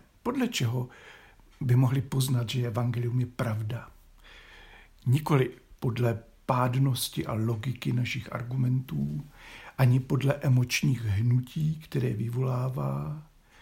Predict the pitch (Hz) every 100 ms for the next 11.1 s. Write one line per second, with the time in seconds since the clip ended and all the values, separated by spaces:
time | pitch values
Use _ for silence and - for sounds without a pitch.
0 | - - - - 143 - 139 123 113 135
1 | 135 135 131 120 - - 110 101 120 -
2 | _ - - - - - - 151 170 247
3 | 240 190 127 127 139 160 170 139 131 123
4 | - - - - 131 117 123 - 120 98
5 | 104 - - - - _ _ _ _ -
6 | _ 196 185 254 220 214 214 214 - 185
7 | 180 - - - - _ _ _ _ _
8 | - 160 131 110 - 123 139 - 156 147
9 | 147 139 127 110 107 - - - _ -
10 | - 131 127 131 147 - 113 113 101 110